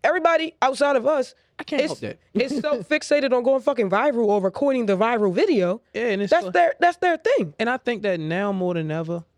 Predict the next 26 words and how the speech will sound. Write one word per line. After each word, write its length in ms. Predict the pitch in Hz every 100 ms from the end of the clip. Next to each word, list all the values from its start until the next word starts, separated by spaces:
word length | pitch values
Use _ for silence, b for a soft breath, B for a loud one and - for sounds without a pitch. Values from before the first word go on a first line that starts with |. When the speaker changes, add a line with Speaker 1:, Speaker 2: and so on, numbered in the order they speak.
| _
Speaker 2:
it's 140 | 180 -
so 240 | - 180
shocking 640 | - - 185 190 196 190
to 140 | 170 170
people 260 | 196 175
because 340 | 165 - 165 143
when 120 | 147
they 100 | 135
look 220 | 147 160
at 80 | 165
me, 100 | 156
it's 160 | 143
like, 160 | 147 131
"He 100 | 139
don't 200 | 143 127
say 220 | - 143
shit." 320 | 143 - 95 - _ _
So 100 | -
then 160 | 165 175
when 80 |
I 100 | 165
bust 280 | 147 147 180
a 40 | 147
move, 280 | 151 202 170
it's 120 | 147
like, 200 | 139